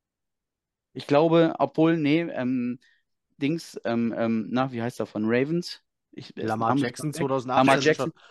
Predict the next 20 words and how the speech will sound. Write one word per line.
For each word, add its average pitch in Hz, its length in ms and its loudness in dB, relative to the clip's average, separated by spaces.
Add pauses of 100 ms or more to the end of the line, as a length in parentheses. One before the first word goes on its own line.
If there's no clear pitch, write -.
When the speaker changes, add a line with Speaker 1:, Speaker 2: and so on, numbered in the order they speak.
(200)
Speaker 1:
genau. 147 160 6
Speaker 2:
Josh 131 120 2
Allen 156 160 4
Speaker 1:
Ist 175 60 8
aber 190 180 10
kein, 165 220 6
ist 151 100 2
aber, 185 220 8
Speaker 2:
zweitausendachtzehn, 170 480 2
Speaker 1:
ja, 156 80 6
ist 170 80 4
Speaker 2:
aber 143 80 8
Speaker 1:
aber 160 260 4
kein 170 300 0
Top - 240 -6
Ten 190 260 0
Pick 226 200 -10
gewesen, 214 400 -4
Lamar 202 280 -2
Jackson. - 460 -6